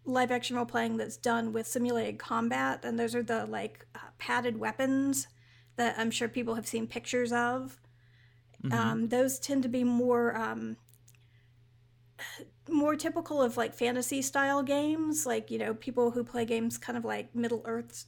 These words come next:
Speaker 1: type things. Then there's things like the Vampire larping, which are, are, as I said, more like parlor theater style, and those are, um, the rule systems that come with those tend to be more, um, skill based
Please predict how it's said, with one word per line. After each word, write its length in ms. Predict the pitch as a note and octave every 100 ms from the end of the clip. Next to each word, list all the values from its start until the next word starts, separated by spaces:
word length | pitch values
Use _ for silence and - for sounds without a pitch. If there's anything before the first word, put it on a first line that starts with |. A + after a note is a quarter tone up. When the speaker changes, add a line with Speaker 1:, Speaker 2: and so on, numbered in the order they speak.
| -
Speaker 1:
type 300 | B3 A#3 -
things. 560 | C4+ C4+ C4+ C#4 C#4 - - - - -
Then 240 | A#3+ A#3+
there's 240 | A#3 A#3 A#3+
things 200 | B3+ B3
like 140 | B3
the 100 | C#4+
Vampire 440 | A#3+ A#3+ A#3+ B3
larping, 600 | A#3+ A#3+ A#3 A#3 A3+ A#3 A#3
which 180 | A#3
are, 180 | B3 A#3 A#3+
are, 420 | - A#3 A3+ A3+ - -
as 120 | A#3
I 60 | A3+
said, 160 | A3+
more 220 | A3 A3+ A3+
like 220 | G#3+ -
parlor 440 | - A#3 A3+ A3+
theater 380 | A3+ A#3 A3 A3
style, 400 | A3+ A3 A3+ A3
and 180 | A3+ A#3
those 360 | B3 B3 A#3
are, 420 | - A#3 A3 A3 A3
um, 380 | G#3+ G#3+ A#3 A3+ - - - _ _
the 120 | C4 B3
rule 160 | C4+
systems 540 | C4+ C4+ C4 B3 A#3 A#3
that 360 | A3+ - -
come 220 | - B3
with 100 | A#3
those 280 | A#3 A#3 A3+
tend 260 | - B3+ A#3+
to 80 | A#3
be 240 | A#3+ A#3
more, 540 | A#3 A#3 A#3 A3+ G#3+ G#3+
um, 400 | G#3 G#3+ G#3 A#3 _ _ - -
skill 440 | - - B3 C4
based 540 | A#3 C#4 D4+ D4 -